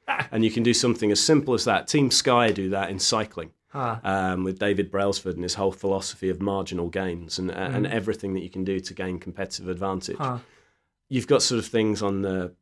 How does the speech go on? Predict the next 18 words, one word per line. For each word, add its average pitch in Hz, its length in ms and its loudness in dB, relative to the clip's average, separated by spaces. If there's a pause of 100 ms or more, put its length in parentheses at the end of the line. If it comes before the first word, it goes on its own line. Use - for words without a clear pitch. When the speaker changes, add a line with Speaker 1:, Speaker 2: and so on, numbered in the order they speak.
Speaker 2:
physiological 107 880 0
side 98 480 -2
and, 87 180 -4
uh, 87 240 -6
and 92 220 -6
anatomy, 98 480 -4
physiology, 95 560 0
things 113 260 -2
that 107 120 -4
sit - 280 0
there. 104 380 0 (440)
Um, 98 520 -2 (240)
and 101 260 -4
analytics 104 680 -2
and 90 140 -6
data 95 340 -2
will 87 80 -6
fit - 400 -6